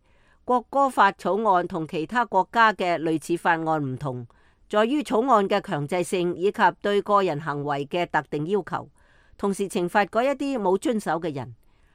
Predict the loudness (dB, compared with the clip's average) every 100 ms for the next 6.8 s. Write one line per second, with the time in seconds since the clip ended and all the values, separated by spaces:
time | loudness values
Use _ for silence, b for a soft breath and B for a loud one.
0 | _ _ 0 0 0 0 2 2 4 4
1 | 4 6 4 4 0 0 0 -2 -2 0
2 | 0 0 0 0 0 -2 -2 0 -4 -4
3 | -10 _ -2 0 -4 -2 -2 -2 -2 -8
4 | -12 _ _ _ _ _ _ _ 0 2
5 | 2 0 -2 -2 0 0 0 -2 -2 -2
6 | -2 -4 -4 -6 -6 -8 -6